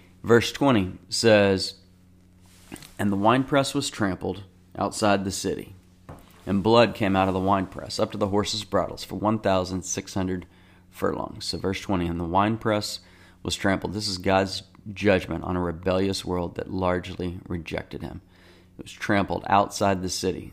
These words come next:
This is a big battle, and the enemy is defeated. Blood is flowing big time. The city of God usually refers to believers collectively,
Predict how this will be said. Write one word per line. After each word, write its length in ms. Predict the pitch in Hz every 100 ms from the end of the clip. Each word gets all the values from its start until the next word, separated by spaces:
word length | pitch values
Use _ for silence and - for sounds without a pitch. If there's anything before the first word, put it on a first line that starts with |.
| -
This 200 | - 107
is 80 | 117
a 60 | 120
big 220 | 113 117
battle, 440 | 104 92 101 113 - _ 98
and 120 | 101
the 120 | 92
enemy 400 | 107 123 117 -
is 180 | 107 104
defeated. 480 | 101 - 117 95 - _ _ - _ _ _ _ _ -
Blood 400 | 107 101 107 107
is 160 | 90 80
flowing 640 | - 107 92 73 92 90 _ -
big 240 | 107 98
time. 400 | - 69 - - _ _ - - - - - _ _ _ _ -
The 100 | 107
city 240 | - 170
of 100 | 113
God 560 | 101 104 98 92 92 95 - _ _ -
usually 340 | 104 92 95
refers 480 | 90 90 95 90 -
to 100 | 104
believers 720 | 92 110 120 - - - - - -
collectively, 640 | 98 98 - - - 107